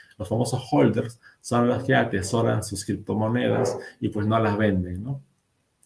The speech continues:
Son los famosos holders. Luego tenemos una dApp. Habíamos dicho de que los tokens son los activos de valor dentro de una red. Entonces, las dApps son las aplicaciones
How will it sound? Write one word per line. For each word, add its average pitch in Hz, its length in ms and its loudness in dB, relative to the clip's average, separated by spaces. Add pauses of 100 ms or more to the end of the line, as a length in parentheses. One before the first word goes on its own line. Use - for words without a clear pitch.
(140)
Son 110 160 -2
los 98 120 0
famosos 101 440 -2
holders. 92 600 -6 (1400)
Luego 135 200 10
tenemos 135 360 6
una 127 180 4
dApp. 160 400 0 (560)
Habíamos 123 400 0
dicho 135 580 2
de 110 240 -4
que 120 260 0
los 98 260 -2
tokens 123 680 -2 (320)
son 117 340 0
los 110 180 0
activos 110 420 0
de 104 80 0
valor 110 340 0
dentro 107 240 -4
de 113 60 -2
una 123 140 -2
red. 165 180 2 (280)
Entonces, 120 280 0
las 117 200 4
dApps 135 340 4
son 127 120 -2
las 113 120 -6
aplicaciones 120 1080 -2